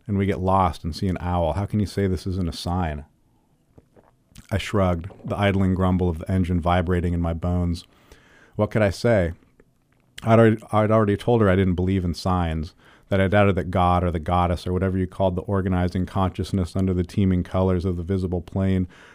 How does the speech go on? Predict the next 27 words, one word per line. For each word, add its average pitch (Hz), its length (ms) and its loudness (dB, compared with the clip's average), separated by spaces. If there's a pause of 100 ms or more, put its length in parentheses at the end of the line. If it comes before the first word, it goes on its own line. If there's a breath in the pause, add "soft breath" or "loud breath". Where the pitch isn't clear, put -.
played 107 300 2
these 101 160 0
kind 98 240 -2
of 90 120 -6
games 92 320 0
of 85 100 -10
hide 92 220 -4
and 87 140 -4
seek 107 320 -4
with 85 120 -6
its 80 140 -12
creation. 90 720 -4 (480 soft breath)
And 104 120 -2
furthermore, 101 680 4 (140)
even 120 180 4
if 113 120 0
the 110 80 0
universe 107 380 2
did 110 300 0
decide 87 340 -4
to 82 60 -6
send 85 260 -4
out 82 160 0
missive, 90 520 -2
messages 95 500 -2
from 85 140 -6
s-, - 160 -10